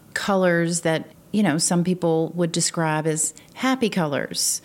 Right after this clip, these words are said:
or garden colors or flower colors, or, so there's this juxtaposition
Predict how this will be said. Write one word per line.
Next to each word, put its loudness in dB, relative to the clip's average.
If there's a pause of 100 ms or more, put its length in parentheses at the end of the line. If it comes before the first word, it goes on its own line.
(240)
or 0
garden 2
colors 0
or 0
flower 0
colors, 0
or, 0 (560)
so 2
there's 2
this 0
juxtaposition 0